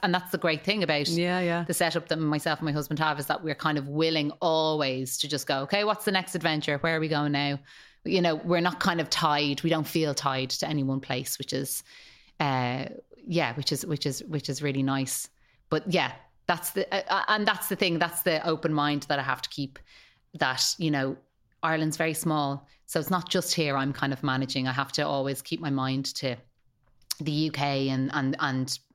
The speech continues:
Speaker 1: and the U S and beyond, that there are, you know, loads of opportunities out there. Because I think in this kind of small country, you can get very in the little bubble
Speaker 2: Yeah.
Speaker 1: and think that this is all there is, and, "Oh, that person got that and I didn't get that." And, you know, so I'm tr-,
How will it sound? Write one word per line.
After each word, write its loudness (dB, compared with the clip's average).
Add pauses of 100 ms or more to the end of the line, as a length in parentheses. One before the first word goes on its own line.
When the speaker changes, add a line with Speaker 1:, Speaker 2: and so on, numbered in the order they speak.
Speaker 1:
and -2
the -4
U 0
S -2
and 0
beyond, 0
that -4
there 0
are, 0 (520)
you 0
know, 2
loads 0
of -2
opportunities -2
out -2
there. -4
Because -4
I 0
think 0
in 2
this -2
kind -2
of -6
small 0
country, 0
you -4
can 0
get 0
very 2 (460)
in 4
the 4
little 0
bubble 0 (100)
Speaker 2:
Yeah. 2
Speaker 1:
and 4
think 0
that -2
this 0
is 2
all 2
there 0
is, 0
and, 2 (220)
"Oh, -2
that -4
person 0
got -2
that -2
and 2
I 2
didn't -2
get -4
that." 0
And, 0
you 4
know, 0
so 0
I'm -2
tr-, -2